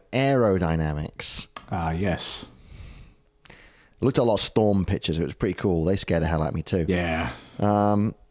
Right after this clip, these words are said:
Speaker 1: so it's pretty common for whirlpools to form after artificial structures like dams, not just when there's, like, opposing currents and stuff, and, um,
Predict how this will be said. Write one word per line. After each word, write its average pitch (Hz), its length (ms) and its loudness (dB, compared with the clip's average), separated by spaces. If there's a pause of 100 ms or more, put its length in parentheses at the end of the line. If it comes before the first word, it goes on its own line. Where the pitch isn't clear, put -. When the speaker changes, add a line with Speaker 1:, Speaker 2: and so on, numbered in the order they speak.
(800)
Speaker 1:
so 165 220 4
it's 156 100 0
pretty 240 180 2
common 190 300 2
for 147 120 0
whirlpools 135 720 2
to 120 120 0
form 123 600 2
after 113 360 0 (120)
artificial 120 540 0
structures 107 500 -2
like 98 240 0
dams, 156 460 2
not 110 200 2
just 98 180 -2
when 101 80 4
there's, 95 160 2
like, 92 140 0
opposing 90 400 2
currents 95 440 0
and 110 100 0
stuff, - 360 -2 (560)
and, 120 500 2
um, 110 600 2